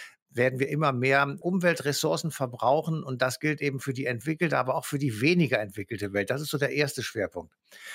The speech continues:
Der zweite ist, wie ist denn eigentlich die Entwicklung von Wohlstand und der Verbrauch von Ressourcen? In welchem Verhältnis stehen die? Mehr Wohlstand, auch immer mehr Verbrauch, Fragezeichen?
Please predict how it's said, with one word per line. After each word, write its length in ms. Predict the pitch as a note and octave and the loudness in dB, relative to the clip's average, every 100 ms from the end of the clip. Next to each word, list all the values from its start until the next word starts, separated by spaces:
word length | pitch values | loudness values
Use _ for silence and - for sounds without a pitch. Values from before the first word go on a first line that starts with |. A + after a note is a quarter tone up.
| - - | -16 -6
Der 120 | G#2+ | -4
zweite 400 | - C3 F3+ F#3 | 2 2 4 0
ist, 420 | - F3 - D3+ - _ | 0 -2 -2 -6 -10 _
wie 180 | A#2+ F#3 | -8 -4
ist 160 | G3+ | 0
denn 120 | - F#3+ | 0 2
eigentlich 480 | D#3+ D#3+ - D3 | 0 -2 -2 -2
die 160 | - D3+ | -2 -2
Entwicklung 500 | C3 A2+ C#3 F3 D#3 | -2 -2 -2 -2 -4
von 320 | - A#2 G2+ | -2 -4 -2
Wohlstand 720 | A2 E3 F#3+ - F#3 A3 G#3 - | 2 4 4 2 2 0 -2 0
und 260 | F3+ G#3+ - | 2 2 0
der 100 | D3 | -2
Verbrauch 480 | C#3 A2+ A#2 D#3+ | -2 0 2 2
von 220 | - D3+ B2 | 2 -2 -2
Ressourcen? 720 | C#3+ - D#3+ E3+ D#3 G#2+ D#2 | -2 0 4 4 2 -4 -10
In 180 | - A2+ | -12 -6
welchem 240 | C3 C3 C#3 | -4 -4 -4
Verhältnis 540 | C#3+ C3 F3+ E3 B2 | 0 2 0 0 -2
stehen 280 | - A2 F#2+ | 0 -2 -4
die? 200 | F2+ - _ _ | -8 -16 _ _
Mehr 320 | A2+ B2+ A#2 | -2 0 2
Wohlstand, 580 | A#2+ E3+ - F3+ G3 G3 | 2 0 0 0 0 0
auch 160 | B2+ - | -2 0
immer 220 | D3+ C3+ | 0 0
mehr 200 | B2+ A#2+ | 2 0
Verbrauch, 460 | A#2+ G#2 G#2+ D#3+ | -2 -2 0 0
Fragezeichen? 840 | - C#3 D#3 F3 - E3+ F3+ A#3 | 0 0 0 0 -2 -2 -2 -6